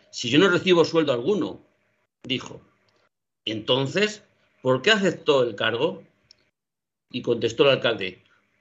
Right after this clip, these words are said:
«Por el honor que supone». Tantas veces nuestra forma de interpretar, ¿no?, los acontecimientos,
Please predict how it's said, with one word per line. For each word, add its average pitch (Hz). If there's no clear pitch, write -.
«Por 139
el 147
honor 180
que 151
supone». 110
Tantas 147
veces 156
nuestra 123
forma 151
de 135
interpretar, 127
¿no?, 165
los 127
acontecimientos, 151